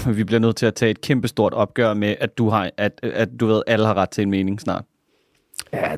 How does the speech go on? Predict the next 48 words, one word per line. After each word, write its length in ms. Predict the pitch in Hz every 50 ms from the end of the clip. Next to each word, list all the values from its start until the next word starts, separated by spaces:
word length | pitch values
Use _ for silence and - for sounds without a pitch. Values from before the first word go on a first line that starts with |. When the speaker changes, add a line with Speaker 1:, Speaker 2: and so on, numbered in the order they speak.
| - -
Speaker 2:
rigtigt 200 | - - 73 73
nok. 240 | 71 69 - - - - - - -
Jeg 100 | 87 85
vil 60 | 85
også 120 | 82 - -
sige, 120 | - 92
på 100 | - 98
naturområdet, 640 | 92 90 90 - - 127 120 117 107 98 98 95 -
der 60 | - 92
Speaker 1:
Altså, 120 | 117 123
fordi 100 | 127 143
hvis 200 | 139 139 139 -
vi, 60 | 143
Speaker 2:
kan 80 | 131 123
man 80 | 143 147
Speaker 1:
hvis 100 | 95 92
Speaker 2:
godt 120 | 156 - -
stramme 260 | - - 90 90 90
til. 200 | - - 92 85 82 - _ -
Speaker 1:
Altså, 180 | 131 123 131
fordi 200 | 123 139 123 139
hvis 220 | 135 120 135 131 143
vi, 220 | 139 143 135 113 -
hvis 220 | 95 131 135 131
vi 260 | 143 143 135 123 87 -
sådan 360 | 139 147 131 123 98 - - - _ _ _ -
nølende, 720 | 123 139 143 147 147 143 147 151 165 170 170 160 156 151
du 160 | 139 - 151
ved, 220 | 131 131 123 101 101
skal 180 | - - 135
have 120 | 120 131 - - -
alle 320 | 127 131 135 147 156 156
med, 260 | 143 127 117 120 127 131 - _ _ _ -
det 100 | 151 135
svageste 480 | - - 135 135 135 143 156 151 - 143
led 180 | 120 120 123
i 40 | 127
kæden, 460 | 123 - - 127 117 113 110 113 127 - _
Speaker 2:
Mm. 380 | - 95 92 87 82 82 82 80
Speaker 1:
<laughs> 0 |
før 400 | - - - - - 180 - -
at 200 | 160 143 - -
vi 40 | 160
kan 180 | 147 - 147 135
begynde 340 | - 120 - - 143 131 131
at 60 | 117
gøre 220 | - 120 117 117 117
noget, 160 | 113 113